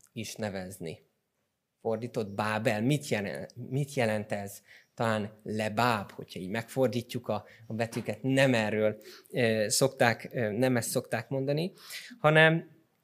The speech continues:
ahogy hallottuk az olvasmányban, az emberek, ö, nagyon-nagyon régen egy, ö,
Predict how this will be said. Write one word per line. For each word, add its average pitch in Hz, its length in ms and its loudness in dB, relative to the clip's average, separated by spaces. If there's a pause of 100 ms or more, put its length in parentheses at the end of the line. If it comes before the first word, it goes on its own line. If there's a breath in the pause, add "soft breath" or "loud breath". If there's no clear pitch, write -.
(280)
ahogy 180 320 10
hallottuk 156 440 6
az 127 120 2
olvasmányban, 135 880 2 (360 loud breath)
az 123 140 -6
emberek, 139 720 2
ö, 123 240 -2 (220)
nagyon-nagyon 151 760 4
régen 127 800 0 (480 soft breath)
egy, 117 360 -6
ö, 107 140 -2